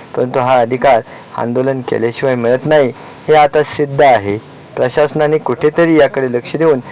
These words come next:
ज्या मूलभूत सुविधा आहेत त्या परिपूर्ण कराव्यात, अन्यथा असेच आंदोलन होत राहतील,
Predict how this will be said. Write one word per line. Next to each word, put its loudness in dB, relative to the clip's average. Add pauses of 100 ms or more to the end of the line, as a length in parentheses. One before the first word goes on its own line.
(360)
ज्या 4
मूलभूत 0
सुविधा 0
आहेत 2 (440)
त्या 4
परिपूर्ण 0
कराव्यात, 2 (160)
अन्यथा 0 (140)
असेच -2
आंदोलन 0
होत -2
राहतील, 2